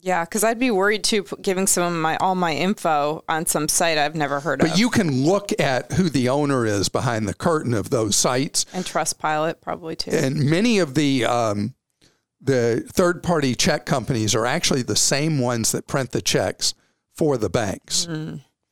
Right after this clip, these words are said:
Speaker 2: And by the way, while I'm on this, it annoys the daylights out of me. There are credit unions that charge their members for checks too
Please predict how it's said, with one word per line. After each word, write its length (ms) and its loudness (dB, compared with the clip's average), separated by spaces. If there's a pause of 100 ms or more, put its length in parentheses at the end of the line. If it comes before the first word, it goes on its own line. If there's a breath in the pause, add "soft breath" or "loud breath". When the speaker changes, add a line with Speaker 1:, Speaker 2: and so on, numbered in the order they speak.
(340 loud breath)
Speaker 2:
And 120 0
by 160 2
the 120 4
way, 380 2 (300 soft breath)
while 140 0
I'm 100 0
on 220 2
this, 340 0 (480)
it 140 0
annoys 420 2
the 80 -2
daylights 580 2
out 180 0
of 60 -2
me. 240 -2
There 160 2
are 120 2
credit 540 0
unions 600 -2 (520)
that 180 2
charge 400 2
their 120 2
members 440 0
for 140 0
checks 480 0
too 460 2